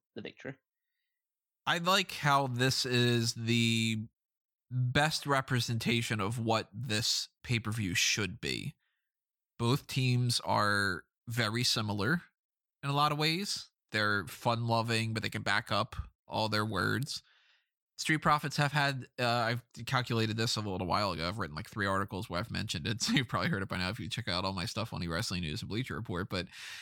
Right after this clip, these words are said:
Speaker 2: Street Profits have had, if you count the transition of their championships, where it's like, it really wasn't interrupted, it's just essentially changing that and restarting. They have had the longest reign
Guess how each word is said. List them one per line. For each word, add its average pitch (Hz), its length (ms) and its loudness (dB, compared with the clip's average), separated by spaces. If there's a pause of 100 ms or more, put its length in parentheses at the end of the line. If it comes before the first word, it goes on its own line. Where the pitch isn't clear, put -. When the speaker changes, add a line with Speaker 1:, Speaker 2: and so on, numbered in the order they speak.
(380)
Speaker 2:
Street 196 200 -2
Profits 160 580 0
have 139 320 0
had, 127 440 0
if 120 160 -4
you 117 120 2
count 127 420 0 (100)
the 113 560 2 (280)
transition 127 960 0
of 117 180 0
their 107 160 2
championships, 127 720 0
where 87 140 0
it's 90 160 -2
like, - 120 -4 (100)
it 90 200 -2
really 110 280 2
wasn't 104 440 -2
interrupted, 98 680 -2 (100)
it's - 160 -8
just - 240 -4
essentially 90 480 -2
changing 95 380 -4
that 87 220 0
and 78 100 -10
restarting. 98 560 -2 (680)
They 127 60 0
have 131 100 4
had 139 200 2
the 135 120 4
longest 131 880 2 (800)
reign 135 640 2